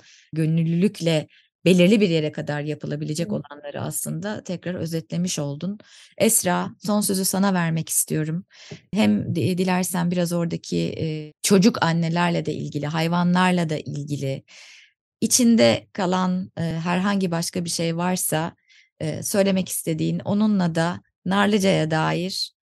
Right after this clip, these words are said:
Speaker 1: çağrıda bulunarak da, e, kapatmak, e, iyi olur diye düşünüyorum. Birazcık hayvanlarla ilgili durumu, e,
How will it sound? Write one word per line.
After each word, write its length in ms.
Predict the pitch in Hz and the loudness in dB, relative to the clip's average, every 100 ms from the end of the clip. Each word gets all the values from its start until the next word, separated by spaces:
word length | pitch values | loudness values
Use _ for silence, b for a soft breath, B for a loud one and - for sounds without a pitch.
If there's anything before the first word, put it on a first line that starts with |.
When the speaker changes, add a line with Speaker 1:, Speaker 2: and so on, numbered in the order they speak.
| _ _ _ - | _ _ _ -2
Speaker 1:
çağrıda 540 | 226 180 185 190 208 | 4 6 6 6 4
bulunarak 580 | 180 180 175 151 143 - | 4 2 2 0 -4 -6
da, 220 | 135 - - | -6 -6 -4
e, 260 | 156 147 147 | -2 -2 -4
kapatmak, 640 | 156 147 - 147 143 - - | -4 -4 -4 -6 -6 -10 -8
e, 160 | 151 - - | -6 -6 0
iyi 180 | 160 143 | 2 2
olur 280 | 139 147 | 2 -2
diye 240 | 147 147 147 | -2 -4 -2
düşünüyorum. 640 | - 160 156 160 214 294 - | -4 -2 -2 0 -4 -6 -4
Birazcık 400 | 208 208 208 - | 2 4 2 2
hayvanlarla 580 | 202 208 202 208 208 196 | 2 4 4 4 4 2
ilgili 320 | 190 196 190 | 0 -2 -2
durumu, 480 | 196 196 190 190 | -2 0 0 -2
e, 40 | - | -2